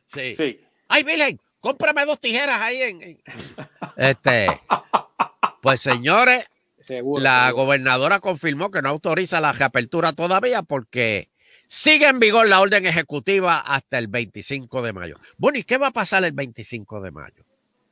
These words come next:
Speaker 1: Las muertes siguen subiendo, los casos siguen en, en aumento. ¿Qué va a pasar el veinticinco de mayo? Yo les digo, en Estados Unidos, en California,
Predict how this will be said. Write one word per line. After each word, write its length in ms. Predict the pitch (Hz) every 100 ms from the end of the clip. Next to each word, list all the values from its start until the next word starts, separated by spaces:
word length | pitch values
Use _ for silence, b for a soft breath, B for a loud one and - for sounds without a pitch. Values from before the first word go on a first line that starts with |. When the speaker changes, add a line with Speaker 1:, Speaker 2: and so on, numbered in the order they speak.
| _ _ -
Speaker 1:
Las 140 | 131
muertes 400 | 123 156 175 156 -
siguen 360 | 156 143 127
subiendo, 680 | - 98 131 214 190 156 - _ _ _ _ _ _ _ -
los 220 | 127 120
casos 360 | 170 170 143
siguen 340 | - 151 143 123
en, 180 | 117 101
en 160 | 110
aumento. 640 | 101 101 175 220 165 151 - _ _ _ _ - - _ _ _
¿Qué 160 | 226 254
va 80 | 226
a 40 |
pasar 340 | 196 160 156 147
el 80 |
veinticinco 680 | 123 120 - 95 107 87 95
de 120 | 82
mayo? 280 | 64 60 _ _ _ _ _ _ _ _ 139
Yo 100 | 175
les 120 | 185
digo, 340 | 208 180 156 -
en 240 | 117 107
Estados 420 | 98 135 170 180
Unidos, 320 | 160 175 156
en 80 | 120
California, 760 | 101 101 90 139 165 143 117